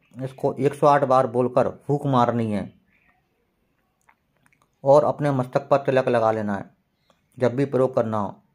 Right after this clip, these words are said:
इस मंत्र का प्रयोग आप मिठाई या बतासे पर भी कर सकते हैं। मंत्र में जहाँ अमुक शब्द आया है, वहाँ पर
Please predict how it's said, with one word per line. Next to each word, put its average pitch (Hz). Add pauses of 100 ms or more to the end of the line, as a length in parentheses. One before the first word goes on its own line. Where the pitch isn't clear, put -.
(500)
इस 135
मंत्र 147
का 147
प्रयोग 147
आप 127
मिठाई 131
या 135
बतासे 123
पर 127
भी 123
कर 120
सकते -
हैं। 104 (960)
मंत्र 139
में 147
जहाँ 139
अमुक 143
शब्द 135
आया 123
है, 143
वहाँ 113
पर -